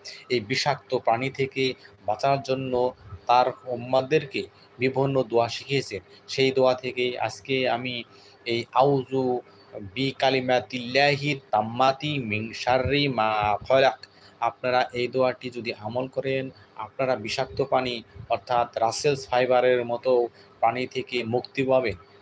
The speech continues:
ইনশাআল্লাহ। আপনারা কিভাবে আমলটি করবেন? আপনারা প্রত্যেক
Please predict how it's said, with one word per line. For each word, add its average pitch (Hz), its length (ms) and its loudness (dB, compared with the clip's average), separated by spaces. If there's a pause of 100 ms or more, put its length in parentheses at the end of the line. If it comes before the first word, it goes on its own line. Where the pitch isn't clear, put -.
(140)
ইনশাআল্লাহ। 117 720 0 (320)
আপনারা 135 460 2
কিভাবে 131 500 0
আমলটি 120 480 -2
করবেন? 131 580 0 (280)
আপনারা 120 640 0 (180)
প্রত্যেক 135 520 0